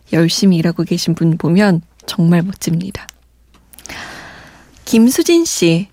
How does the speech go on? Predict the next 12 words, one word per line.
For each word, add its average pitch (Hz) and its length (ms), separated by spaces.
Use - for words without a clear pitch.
저도 190 360
오늘 254 480
처음 311 300
문자 190 320
보내요. 175 520
이제 165 420
칠 294 280
개월 254 340
된 185 360
아들 170 380
키우고 185 420
있는데 170 600